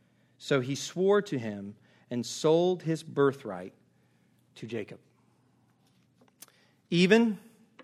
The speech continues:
at the very beginning of this conversation, character traits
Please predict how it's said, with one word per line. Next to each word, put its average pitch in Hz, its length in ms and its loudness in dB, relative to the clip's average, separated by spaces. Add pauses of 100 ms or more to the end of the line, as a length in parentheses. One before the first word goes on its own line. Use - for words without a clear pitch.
(600)
at - 160 -12
the 147 40 -2
very 160 480 6 (1400)
beginning 175 460 6 (840)
of 123 120 -4
this 151 160 2
conversation, 160 800 2 (720)
character 233 760 4
traits - 760 -6